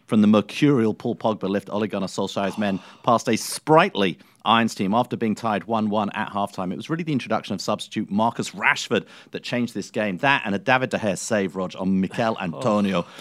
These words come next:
Speaker 1: that looked
Speaker 2: amazing.
Speaker 1: like a human doing one of those incredible cat feet videos you see with twenty thousand likes on Twitter. <laughs> From that save, United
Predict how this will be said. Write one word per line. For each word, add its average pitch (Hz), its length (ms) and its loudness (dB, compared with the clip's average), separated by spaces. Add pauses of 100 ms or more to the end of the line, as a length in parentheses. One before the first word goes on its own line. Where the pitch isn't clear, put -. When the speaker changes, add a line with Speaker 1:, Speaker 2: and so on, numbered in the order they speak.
Speaker 1:
that 123 180 2
looked 127 140 6
Speaker 2:
amazing. 120 80 -6
Speaker 1:
like 110 180 2
a 117 40 -4
human 131 400 4
doing 107 240 4
one 107 140 6
of 104 60 2
those 104 180 4
incredible 101 400 -2
cat - 320 -4
feet 90 300 -6
videos 92 400 -4
you 92 80 -8
see - 180 -4
with 95 180 -4
twenty - 220 -2
thousand 101 300 -2
likes 110 260 0
on 92 80 -6
Twitter. 190 360 -2
<laughs> - 300 -12
From 185 200 6
that 170 180 2
save, 117 320 4
United 123 420 4